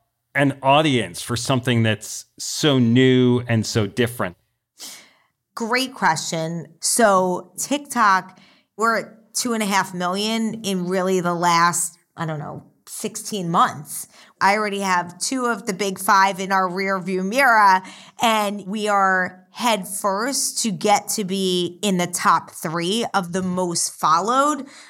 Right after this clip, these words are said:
Speaker 2: of any of the global sports property. It is absolutely in our sights and achievable, but we have to put the right content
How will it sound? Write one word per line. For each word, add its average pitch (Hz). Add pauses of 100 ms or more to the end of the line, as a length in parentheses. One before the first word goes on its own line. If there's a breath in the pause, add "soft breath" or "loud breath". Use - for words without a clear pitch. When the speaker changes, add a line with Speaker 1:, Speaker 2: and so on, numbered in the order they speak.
(120 loud breath)
Speaker 2:
of 208
any 196
of 180
the 185
global 175
sports 156
property. 208
It 190
is 185 (100)
absolutely 180
in 180
our 160
sights 185
and 175
achievable, 156 (420 loud breath)
but 202
we 214
have 220
to 196
put 202
the 185
right 180
content 240